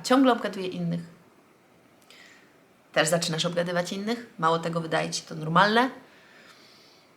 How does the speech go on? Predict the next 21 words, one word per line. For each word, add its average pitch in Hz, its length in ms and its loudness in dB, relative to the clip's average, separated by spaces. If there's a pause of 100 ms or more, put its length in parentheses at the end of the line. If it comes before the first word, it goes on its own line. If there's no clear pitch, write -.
(160)
Jeżeli 160 220 -4
zadajesz 160 420 4
się 185 80 -2
z 170 60 -2
ludźmi, 170 240 0
którzy 170 240 -4
imprezują 180 440 -2
co 202 140 -4
weekend 202 320 -8
i 175 40 -10
biorą 175 180 0
narkotyki, 185 800 -2 (300)
z - 180 -4
czasem 185 340 2
zaczniesz 180 360 2
patrzeć 175 300 -2
na 180 80 -4
narkotyki 175 540 -2
jako 170 220 -4
na 165 120 0
coś - 440 -4